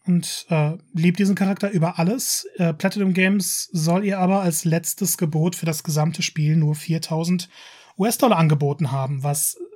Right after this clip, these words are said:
sehr wenig ist dafür, dass es dann doch eine sehr große Rolle ist in einem überraschend großen Spiel. Ähm, <laughs> ihren, nach ihren Worten zunach ein vierhundertfünfzig Millionen Dollar Franchise, äh, ohne Merchandise gerechnet. Ähm,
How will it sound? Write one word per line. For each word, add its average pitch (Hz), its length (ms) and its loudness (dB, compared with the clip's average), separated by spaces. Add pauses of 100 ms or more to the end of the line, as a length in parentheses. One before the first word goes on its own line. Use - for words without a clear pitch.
(200)
sehr 147 300 2
wenig 214 300 4
ist - 180 -4
dafür, 147 340 0
dass 151 160 -4
es - 100 -8
dann 170 180 -6
doch 156 180 -6
eine 156 100 0
sehr 147 200 -2
große 165 240 -2
Rolle 170 260 0
ist 190 140 -4
in 185 120 2
einem 180 220 2 (760)
überraschend 165 540 2
großen 208 340 2
Spiel. 185 480 0 (200)
Ähm, 147 440 0 (840)
<laughs> - 380 -2
ihren, 175 220 0
nach 170 160 0
ihren 202 220 4
Worten 190 260 2
zunach 180 320 2
ein 170 220 0
vierhundertfünfzig 180 720 -2
Millionen 156 340 0
Dollar 147 260 -6
Franchise, 156 640 -10 (600)
äh, 151 380 4
ohne 185 240 6
Merchandise 165 580 0
gerechnet. 175 800 -4
Ähm, 151 340 -2